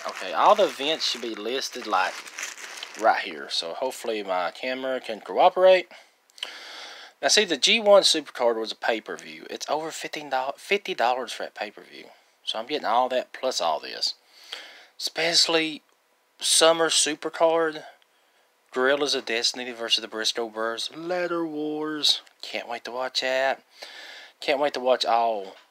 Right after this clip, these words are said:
these shows. It's gonna be great. Oh, nice. And, and this was fifty dollars.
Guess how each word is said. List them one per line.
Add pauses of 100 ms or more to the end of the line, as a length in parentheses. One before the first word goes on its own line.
(100)
these
shows.
It's
gonna
be (100)
great. (160)
Oh, (1200)
nice.
And,
and
this
was
fifty
dollars.